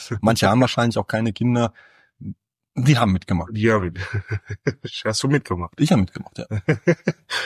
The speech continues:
Speaker 1: Du, du,
Speaker 2: Erstaunlicherweise muss ich auch fairerweise dazu sagen, ich kannte ihn bis dahin gar nicht.
Speaker 1: Ja, seitdem, seitdem erwähnst du den aber ziemlich häufig.
Speaker 2: Seitdem sind wir Best Friends, genau.
Speaker 1: Ja, das ist ja wirklich auch schon, nicht?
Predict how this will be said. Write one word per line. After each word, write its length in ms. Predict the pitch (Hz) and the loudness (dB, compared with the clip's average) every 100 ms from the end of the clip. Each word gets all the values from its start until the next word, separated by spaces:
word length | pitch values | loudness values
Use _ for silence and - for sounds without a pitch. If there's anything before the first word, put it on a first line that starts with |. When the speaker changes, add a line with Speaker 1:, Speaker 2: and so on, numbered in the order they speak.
| - | -8
Speaker 1:
Du, 220 | - 120 113 | -2 0 0
du, 160 | 113 - | -2 0
Speaker 2:
Erstaunlicherweise 720 | 117 143 160 175 135 151 160 | 2 6 6 6 6 4 6
muss 140 | 160 | 4
ich 60 | 143 | 4
auch 80 | 117 | 0
fairerweise 880 | - - 123 165 160 110 117 143 120 | -6 0 2 6 4 4 4 4 2
dazu 300 | 123 123 101 | 2 0 -2
sagen, 340 | 101 113 131 | 2 4 2
ich 120 | 104 | -2
kannte 260 | - 147 - | -4 -4 -2
ihn 60 | 98 | -6
bis 100 | - | -6
dahin 240 | 95 95 | -6 -6
gar 140 | 95 | -6
nicht. 220 | 98 98 - _ _ _ | -8 -10 -18 _ _ _
Speaker 1:
Ja, 220 | 95 98 | -14 -10
seitdem, 520 | 95 101 92 113 123 110 | -6 -6 -2 -2 -2 -2
seitdem 420 | 110 104 117 113 | -4 0 0 0
erwähnst 360 | 107 110 110 | 0 0 0
du 40 | 120 | -2
den 160 | 113 | 0
aber 160 | 110 101 | 0 -2
ziemlich 300 | - 117 120 | -6 -8 -2
häufig. 200 | 123 127 | 0 0
Speaker 2:
Seitdem 220 | 107 135 | 4 6
sind 120 | 135 131 | 6 4
wir 80 | |
Best 240 | 107 120 - | 2 0 2
Friends, 340 | 113 104 92 | 2 2 0
genau. 260 | 107 104 95 | -2 -2 0
Speaker 1:
Ja, 240 | 110 120 | -2 0
das 200 | 113 175 | 2 4
ist 120 | 180 135 | 4 6
ja 160 | 120 | 6
wirklich 260 | 262 - 143 | 6 4 6
auch 240 | - 131 | 6 4
schon, 180 | 147 123 | 4 4
nicht? 240 | 117 131 | 2 -4